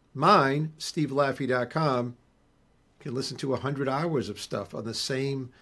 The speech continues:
I made a movie about this stuff that I talk about. So there needs to be some normal person running, and that would be me. But my background is huge, to not use Donald Trump's term, but my background is,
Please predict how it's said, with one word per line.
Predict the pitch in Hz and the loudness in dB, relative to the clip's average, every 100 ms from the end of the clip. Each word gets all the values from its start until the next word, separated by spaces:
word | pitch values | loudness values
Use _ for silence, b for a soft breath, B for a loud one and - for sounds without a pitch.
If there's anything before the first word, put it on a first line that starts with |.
| b b b | b b b
I | |
made | 143 175 | 2 2
a | |
movie | 143 160 208 180 | 4 4 4 2
about | 120 110 104 - | 2 0 -6 -8
this | 107 - _ - | -14 -14 _ -18
stuff | - 131 113 | -10 -8 -8
that | - - | -10 -8
I | 120 | -10
talk | 110 120 104 - | -8 -8 -8 -10
about. | 101 85 85 _ b b b b b | -12 -14 -16 _ b b b b b
So | - 147 131 131 - _ _ _ - | -2 2 4 2 -4 _ _ _ -2
there | 160 | 2
needs | 196 240 | 4 2
to | 165 | 2
be | 165 | 2
some | 135 180 185 165 | 4 2 4 4
normal | 160 165 151 135 | 6 6 4 2
person | 139 135 127 - 117 | 2 0 0 -2 -2
running, | 113 127 117 104 104 _ _ _ _ _ _ _ _ - | 0 2 0 -4 -8 _ _ _ _ _ _ _ _ -12
and | 123 | -4
that | 127 147 | -2 -2
would | 120 | 2
be | 151 | 6
me. | 190 202 | 6 6
But | - 131 | 4 0
my | 139 131 | 0 2
background | 151 160 165 165 156 | 2 2 2 4 4
is | 143 | 2
huge, | 127 220 165 107 - - _ _ | 2 2 2 0 -10 -18 _ _
to | - | -6
not | 127 - | -4 -4
use | 127 104 | -6 -4
Donald | 131 120 113 | -2 -2 -4
Trump's | - 117 113 | -6 -6 -6
term, | - 127 127 143 | -4 -2 -2 0
but | 120 123 _ b b b b _ - | -2 -2 _ b b b b _ -6
my | 139 | 2
background | 160 185 190 180 175 | 2 4 6 6 8
is, | 165 - | 6 2